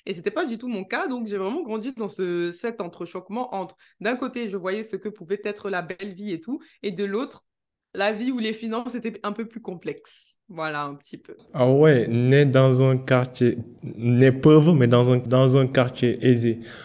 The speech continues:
Speaker 2: Comment cette
Speaker 1: Mhm.
Speaker 2: histoire a façonné ta personnalité ? Comment cette histoire a un peu contribué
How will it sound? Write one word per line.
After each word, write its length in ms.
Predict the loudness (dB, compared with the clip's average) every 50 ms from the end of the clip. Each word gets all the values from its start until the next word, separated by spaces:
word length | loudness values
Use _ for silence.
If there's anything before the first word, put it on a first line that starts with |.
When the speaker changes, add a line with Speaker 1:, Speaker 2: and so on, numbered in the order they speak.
| -16 _ 2
Speaker 2:
Comment 260 | 4 6 8 8 6
cette 240 | 6 4 2 2 4
Speaker 1:
Mhm. 80 | 2 2
Speaker 2:
histoire 600 | 2 4 6 6 8 8 8 6 6 4 4 2
a 120 | 2 2
façonné 760 | 0 -2 -12 -14 -6 2 2 2 4 4 4 4 6 4 2
ta 220 | 2 2 0 0
personnalité ? 840 | 0 0 -2 0 0 0 -2 0 0 2 2 0 0 -2 -4 -6 -6 -4
Comment 220 | 0 2 4 4 4
cette 260 | 4 2 0 0 0
histoire 480 | -6 -6 -2 0 2 4 4 2 2 0 0
a 260 | 0 0 0 0 -4 -6 -14 -18 -18 -20 -20 -10 -2 2
un 160 | 2 4 4
peu 240 | 4 4 6 6 4
contribué 1200 | 4 0 -4 0 2 2 2 0 2 2 2 4 4 2 2 4 4 6 6 6 6 4 0 -6